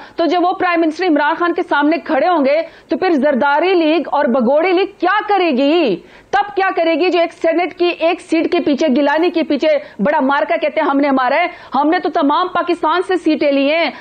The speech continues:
हमारी तो इस वक्त upper house में सबसे ज्यादा सीटें जो हैं वो, अ, पाकिस्तान तहरीक इंसाफ की है।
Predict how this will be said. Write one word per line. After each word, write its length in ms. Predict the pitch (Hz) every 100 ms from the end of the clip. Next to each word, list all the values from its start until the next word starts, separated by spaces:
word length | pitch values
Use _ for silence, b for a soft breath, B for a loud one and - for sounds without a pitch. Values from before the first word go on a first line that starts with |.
| B
हमारी 300 | 269 294 330
तो 120 | 359
इस 280 | 359 339 339
वक्त 160 | 359 370 311
upper 240 | 302 349
house 300 | 311 320 330
में 100 | 381
सबसे 520 | 381 370 381 - 381
ज्यादा 380 | 269 294 294 349
सीटें 460 | 349 - 339 370 349
जो 100 | 330
हैं 220 | 330 339 330 B 254
वो, 380 | 254 302 311 320
अ, 280 | 269 277
पाकिस्तान 520 | 277 294 302 302 294 302
तहरीक 340 | 311 285 294
इंसाफ 400 | 294 - 277 277
की 160 | 294 269
है। 160 | 247